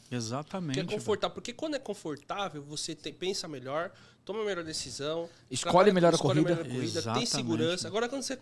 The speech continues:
Speaker 2: pô, vai lá,
Speaker 3: Ah.
Speaker 2: é
Speaker 1: Trabalha por obrigação, mano. Trabalhar por obrigação é a pior coisa que tem na vida, velho.
Speaker 3: É,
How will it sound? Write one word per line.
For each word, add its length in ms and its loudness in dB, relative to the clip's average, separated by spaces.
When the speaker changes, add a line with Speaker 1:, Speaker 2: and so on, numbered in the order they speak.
Speaker 2:
pô, 180 -8
vai 160 -8
lá, 360 -4
Speaker 3:
Ah. 100 -14
Speaker 2:
é 80 -16
Speaker 1:
Trabalha 360 2
por 180 -4
obrigação, 680 -2
mano. 380 -8
Trabalhar 360 0
por 160 -6
obrigação 520 -2
é 20 -6
a 20 -12
pior 180 -8
coisa 180 -10
que 140 -18
tem 160 -6
na 140 -2
vida, 360 -6
velho. 180 -10
Speaker 3:
É, 80 -8